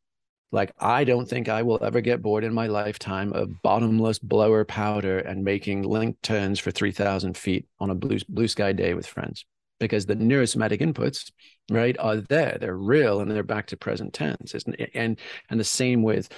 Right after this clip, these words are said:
an absolute, you know, tear a hole in the floor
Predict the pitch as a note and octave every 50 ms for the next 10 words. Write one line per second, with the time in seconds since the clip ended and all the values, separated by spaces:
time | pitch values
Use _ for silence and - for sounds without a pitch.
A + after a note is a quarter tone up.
0 | - - - - - - _ - A#2 A#2 A#2+ A#2+ G#2 - - G#2+ G#2+ G#2+ G#2 F#2+
1 | - _ _ _ _ _ _ - C#3+ A2 F#2 E2+ B1+ - _ _ - - - C#3+
2 | C#3 B2+ A#2+ A#2 A2+ A2 G2 A2+ A#2+ A#2+ B2 A#2+ A2+ A2 A2 G#2+ A2 - - -
3 | A#2+ A2+ A2 G#2+ G#2+ G#2+ G#2+ G#2+ G#2+